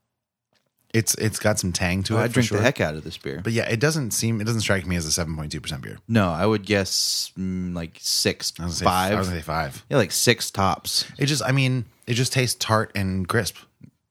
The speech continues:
Speaker 1: and dangerous.
Speaker 2: Yeah. That's like if I had a twenty ounce mug of this at an Oktoberfest, I would drink three of them.
Speaker 1: Totally.
Speaker 2: And
Speaker 1: And feel
Speaker 2: then passing out and
Speaker 1: Yeah, right.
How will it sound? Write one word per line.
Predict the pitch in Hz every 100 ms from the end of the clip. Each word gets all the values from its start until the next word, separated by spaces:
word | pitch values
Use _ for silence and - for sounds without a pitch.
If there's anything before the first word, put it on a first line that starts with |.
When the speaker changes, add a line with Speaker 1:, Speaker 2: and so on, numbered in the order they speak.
| _ - - -
Speaker 1:
and | 98
dangerous. | 92 123 101 69 - -
Speaker 2:
Yeah. | 110 127 208 120 - _ _ _
That's | 98 110 -
like | 117
if | 117 117
I |
had | 113 113
a | 110 98 - _
twenty | - 120 110 107
ounce | 104 101
mug | 101 104 113
of | 92
this | 95 -
at | 90
an | 92
Oktoberfest, | 87 82 104 107 98 85 85 -
I | 87
would | 90 90
drink | 90 92 -
three | 135
of | 151 85
them. | 87 87
Speaker 1:
Totally. | 107 98 82 - - _ _
Speaker 2:
And | 104
Speaker 1:
And | 92
feel | 107
Speaker 2:
then | 98 92 95
passing | - 113 113 - 110
out | 113 135
and | 95 80 - -
Speaker 1:
Yeah, | 117 117 98
right. | 113 117